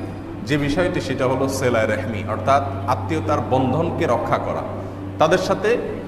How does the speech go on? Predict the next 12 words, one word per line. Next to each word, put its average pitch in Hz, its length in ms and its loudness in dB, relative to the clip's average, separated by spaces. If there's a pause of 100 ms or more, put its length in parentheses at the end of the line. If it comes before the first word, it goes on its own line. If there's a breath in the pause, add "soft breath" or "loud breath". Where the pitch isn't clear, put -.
(240)
সম্পর্ককে 190 720 2
ভালো 135 540 2
করা, 87 260 2 (180)
সুসম্পর্ক 220 920 2 (180)
তাদের 151 160 4
সাথে - 280 0
বজায় 139 300 6
রেখে 127 240 2
চলা, 95 220 0 (240)
এটা 139 160 2
হলো 160 100 6
এক 135 140 4